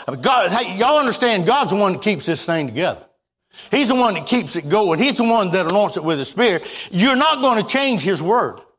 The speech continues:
You can't change His word. You can change it. But the power, but, but God's word stands, and He will see that His word gets through.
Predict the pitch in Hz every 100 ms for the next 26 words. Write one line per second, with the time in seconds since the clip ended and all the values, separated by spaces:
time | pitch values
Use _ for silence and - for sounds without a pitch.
0 | - 196 285 320 330 294 208 160 147 151
1 | - - 226 - 226 - - 320 359 208
2 | 123 101 _ - - - 185 196 147 -
3 | 277 269 185 214 170 175 165 202 160 254
4 | 302 302 226 247 208 180 - - 277 294
5 | 185 170 - - 190 156 311 359 320 196
6 | - 190 180 175 - - 147 175 285 294
7 | 190 202 202 151 208 - - 269 294 -